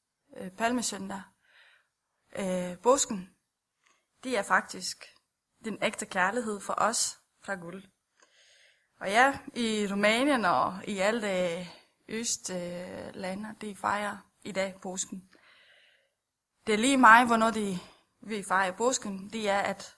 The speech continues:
vi ved, at vi er opstået sammen med, med Jesus. Og han er opstået for os, for vores skyld. Og det kan jeg ikke gå videre til det. En vers, som det er den kerne i Bibelen, det er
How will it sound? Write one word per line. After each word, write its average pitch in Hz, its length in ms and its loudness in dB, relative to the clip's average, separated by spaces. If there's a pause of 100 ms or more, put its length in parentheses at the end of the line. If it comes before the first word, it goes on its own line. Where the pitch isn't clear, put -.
(120)
vi 214 140 -6
ved, 214 220 -2
at - 400 -10 (160)
vi 214 200 -10
er 196 140 -6 (220)
opstået - 380 -6
sammen 185 260 -6
med, 175 220 -12 (100)
med 190 120 -12
Jesus. 185 360 -10 (420)
Og 190 140 -10
han 208 180 -6
er 196 60 -6
opstået 185 560 -10
for - 120 -14
os, - 420 -8 (160)
for - 80 -12
vores 190 200 -10
skyld. - 240 -18 (2250)
Og - 80 -6
det 233 100 -6
kan 254 120 2
jeg 240 100 4
ikke 247 160 2
gå 240 100 4
videre 233 460 0
til 214 200 -10
det. 214 340 -10 (300)
En 208 260 -4
vers, 208 320 6
som 196 580 -2
det 196 200 0
er 175 300 6
den 180 500 -4 (1300)
kerne 214 460 2
i 220 80 -4
Bibelen, 220 440 -10
det 196 180 -10
er 180 380 -6